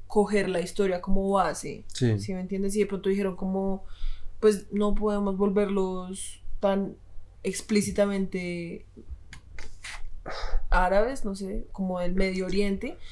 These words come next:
Speaker 1: pero, pues, por lo menos basémonos en la historia y eso es como un pequeño acercamiento como a empezar a hablar del tema, no sé, ¿sí?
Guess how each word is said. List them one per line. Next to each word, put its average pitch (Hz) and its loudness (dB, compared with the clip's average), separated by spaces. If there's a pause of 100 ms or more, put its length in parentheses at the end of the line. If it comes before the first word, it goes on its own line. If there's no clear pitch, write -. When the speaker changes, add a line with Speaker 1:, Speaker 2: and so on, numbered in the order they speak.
(340)
Speaker 1:
pero, 202 4
pues, 196 -2
por 208 4
lo 202 4
menos 190 0
basémonos 190 2
en 202 -2
la 196 0
historia 214 4
y 196 4
eso 185 -4
es - -12
como 196 -2
un 185 0 (500)
pequeño 220 2
acercamiento 208 0
como 190 -2
a - 0
empezar 190 2
a 180 0
hablar 180 -2
del 180 -8
tema, - -4 (120)
no 156 0
sé, - -4 (140)
¿sí? - 0